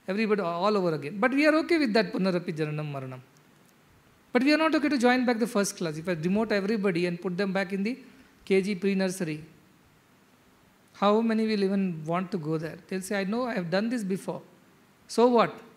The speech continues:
You're demoted. You go back to first class and sit through all those burdensome classes and go through A, B, C, D, one, two, three, four again. Even if you know, even you think you can pass,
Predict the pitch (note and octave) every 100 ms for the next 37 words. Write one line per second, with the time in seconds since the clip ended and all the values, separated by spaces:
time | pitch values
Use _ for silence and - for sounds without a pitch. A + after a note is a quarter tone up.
0 | _ _ _ _ _ _ _ F#3+ E3+ F3
1 | F3+ F#3+ F#3 C3 - - _ _ _ _
2 | _ _ _ _ _ _ _ _ G3+ F#3+
3 | F#3 E3+ - D3+ D#3+ D#3 - C#3 - -
4 | _ _ - F3+ A3+ A3 G3+ G3 G#3 G#3+
5 | G#3 F#3 F#3+ - - - - _ D#3+ E3+
6 | F3 F#3+ F3+ F3+ E3 - D3+ D3 F#3+ F3+
7 | - - _ _ _ E3+ D#3 F#3 F#3+ F#3
8 | F3 F3 F#3 G3 F3+ F3+ F3 F3 F3+ E3
9 | F#3 E3+ E3+ D#3+ F3+ F#3 F#3+ A#3+ A#3 A3
10 | G3 G#3 G3 G#3 G#3 G#3 G3 F#3 F3+ -
11 | F3+ G3